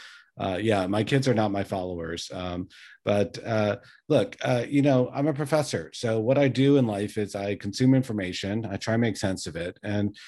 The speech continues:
I try and cherry pick out the best stuff to share through social media. My philosophy s-,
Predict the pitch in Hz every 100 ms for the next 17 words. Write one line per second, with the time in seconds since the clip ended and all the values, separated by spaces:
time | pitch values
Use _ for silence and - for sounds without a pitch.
0 | - - 107 131 120 - - 151 139 143
1 | 139 131 131 110 107 - 107 98 98 -
2 | 110 104 - 98 - 98 - 92 92 87
3 | 90 80 - 104 107 104 - - 120 113
4 | 117 120 107 101 - -